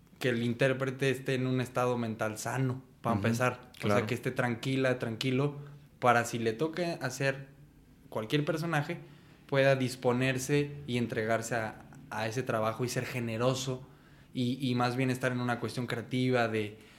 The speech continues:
Speaker 1: de decir, "Ah, el personaje se mueve así", y más como en la diversión, en lugar de decir, "Traigo un desmadre en mi vida, me acaba de llegar este personaje, entonces entre lo que yo estoy pasando y lo que le estoy abonando aquí,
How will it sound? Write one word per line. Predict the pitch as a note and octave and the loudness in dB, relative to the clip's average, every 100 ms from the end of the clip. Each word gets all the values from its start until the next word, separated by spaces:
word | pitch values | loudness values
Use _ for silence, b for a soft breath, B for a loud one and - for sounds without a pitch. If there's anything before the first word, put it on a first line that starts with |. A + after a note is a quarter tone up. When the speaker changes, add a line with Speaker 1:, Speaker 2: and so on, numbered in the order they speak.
| B | B
Speaker 1:
de | A#2+ | -4
decir, | G#2+ C3 | -4 -2
"Ah, | C#3 | -2
el | C#3+ | -2
personaje | C3 B2 B2 B2 | -2 -4 -4 -4
se | A#2+ A#2+ | -4 -2
mueve | A#2 A#2 | -2 -2
así", | A2 C#3 C3+ C3+ | -2 -2 0 0
y | C#3 | 0
más | C3 C3+ | 0 0
como | D#3+ C#3 A#2+ B B B B | 2 2 0 B B B B
en | C3 B2+ | 2 4
la | B2 | 4
diversión, | B2 A#2+ A#2 - D3 B2 - - B B B B - - | 4 4 4 4 4 4 -2 -12 B B B B -20 2
en | D3 D#3+ | 6 8
lugar | D#3 C#3+ D3 | 8 8 8
de | |
decir, | C3 C3+ C3+ B B B B B - - | 4 2 -2 B B B B B -20 -20
"Traigo | - F#2 B2+ | -12 -8 -2
un | D#3+ | 0
desmadre | E3 D#3+ D#3+ D#3+ | 0 0 0 0
en | E3 | 0
mi | E3 | 0
vida, | D#3+ D#3 C#3+ D3 | 2 2 2 -2
me | B2 | -2
acaba | A2+ C3+ C3+ | -2 -2 -4
de | C3 | -8
llegar | C3 C3+ | -6 -6
este | C#3 D#3 | -4 -4
personaje, | D3 C#3+ C#3+ C#3+ C#3+ | -2 0 2 2 2
entonces | C3+ B2+ C3+ C#3 - - | 0 0 -2 -2 -4 -4
entre | C3+ A#2+ B2 A#2+ | -2 0 0 0
lo | A#2 | 0
que | C3 B2+ | -2 0
yo | D#3+ | 0
estoy | D#3+ E3+ | 0 -2
pasando | E3+ D3 D#3 D#3+ D#3+ D3+ - | -2 -2 -2 0 2 2 0
y | |
lo | A#2+ A#2+ | -2 -2
que | A2 A#2 | -2 -4
le | A2+ | -2
estoy | A2+ D3+ | 0 2
abonando | C#3+ C3+ C#3 C#3+ | 2 0 0 2
aquí, | B2+ C#3 C#3 C#3 C3+ | 0 0 0 0 -2